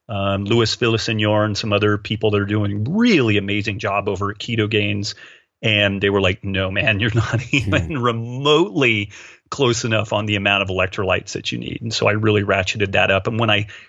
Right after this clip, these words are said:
Speaker 1: have played with ketosis, um, I feel much better with that.
Speaker 2: I wanna go back to the seven-day carb test because there's a section, robwolf dot com forward slash monitors.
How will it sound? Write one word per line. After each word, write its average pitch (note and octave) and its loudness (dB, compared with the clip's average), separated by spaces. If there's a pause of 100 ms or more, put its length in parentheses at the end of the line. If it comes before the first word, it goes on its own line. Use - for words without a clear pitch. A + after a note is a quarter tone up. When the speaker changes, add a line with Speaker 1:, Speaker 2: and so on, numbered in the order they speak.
Speaker 1:
have G3+ -2
played A#2 0
with A2 -4
ketosis, G#2 -2 (100)
um, G#2 0
I G#2+ 0
feel G#2 2
much G2 -2
better F#2+ -2
with - -8
that. - -4 (260)
Speaker 2:
I B2 0
wanna F3 4
go A#2+ 6
back G#2 2
to G#2+ -6
the F#2 2
seven-day F#2+ 0
carb F2+ -2
test D#2+ -4
because E2+ -4
there's G2 -2
a G2 0
section, G2 0
robwolf G2 0
dot E2+ -2
com F2 0
forward E2+ -4
slash - -4
monitors. E2+ 0